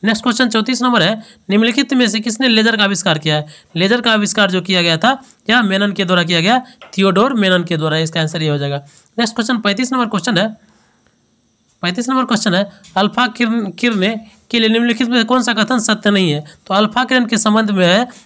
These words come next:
यह, यह फोटोग्राफिक प्लेट में कोई प्रभाव नहीं करता है, डालता है, ये गलत है। बाकी यह धनावेशिक कण है या विद्युत का ऋण आवेश प्लेट को विक्षेपित करता है,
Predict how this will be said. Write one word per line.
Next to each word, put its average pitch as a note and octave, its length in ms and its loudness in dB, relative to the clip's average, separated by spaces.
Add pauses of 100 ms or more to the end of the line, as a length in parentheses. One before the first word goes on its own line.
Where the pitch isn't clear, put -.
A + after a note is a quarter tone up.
(140)
यह, B3 320 0
यह G#3+ 260 2
फोटोग्राफिक A3 1300 -2
प्लेट A3+ 240 0
में A3+ 120 0
कोई A3+ 120 2
प्रभाव G3+ 360 2
नहीं G3+ 160 2
करता F#3+ 320 0
है, G3 100 2
डालता F#3 340 0
है, F#3 100 0
ये F#3 100 0
गलत F#3+ 260 2
है। A#3+ 160 0 (320)
बाकी F3+ 420 0 (360)
यह G#3+ 120 2
धनावेशिक G3 560 0
कण A3+ 140 2
है B3 320 0 (200)
या G3+ 60 2
विद्युत G3 460 0
का G#3+ 140 2
ऋण A3 200 0
आवेश G#3+ 340 0
प्लेट G#3+ 280 0
को A#3+ 200 2
विक्षेपित F#3+ 640 -4
करता A3 280 -2
है, B3+ 200 2